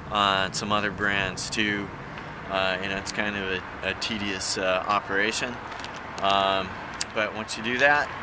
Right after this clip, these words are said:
you shouldn't have to worry about it. Uh, as with any vehicle,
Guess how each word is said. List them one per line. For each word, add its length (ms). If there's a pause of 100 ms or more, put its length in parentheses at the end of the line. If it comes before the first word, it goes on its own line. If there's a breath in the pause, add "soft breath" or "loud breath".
you 60
shouldn't 260
have 240
to 60
worry 260
about 320
it. 120 (1080)
Uh, 720
as 240
with 180
any 220
vehicle, 560